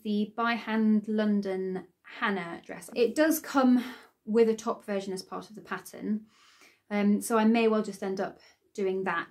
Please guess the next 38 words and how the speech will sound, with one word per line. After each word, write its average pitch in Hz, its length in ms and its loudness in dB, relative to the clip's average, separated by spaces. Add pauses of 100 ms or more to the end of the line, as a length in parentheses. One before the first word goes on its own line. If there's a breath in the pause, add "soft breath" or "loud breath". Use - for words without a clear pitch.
It's - 220 -10
just - 240 -10
a 202 80 -6
wrap 233 420 -2 (840 soft breath)
dress, - 760 -6 (340)
um, 190 580 -6 (100)
or 190 100 -10
top - 340 -12
pattern. 170 480 -10 (680 loud breath)
Now, 240 180 0
this 320 160 2
isn't 453 220 -4
one 359 140 2
that 330 100 4
I 311 80 6
sort 302 180 -2
of - 100 -8
bought 269 500 0 (220 loud breath)
myself, 226 520 0
as 196 160 -6
it 190 100 -6
were. 190 80 0 (180)
I 226 120 4
went 277 320 6
and 240 180 -2
did 233 640 -2
the 226 720 2 (100)
bodice 220 460 -4
fitting 208 360 -4
masterclass, - 840 -12 (600 soft breath)
um, 202 220 -4
at 208 140 -2
the 208 40 0
new 220 200 4
Craft 254 260 -6
House - 640 -6
last - 420 -8
November, 214 540 0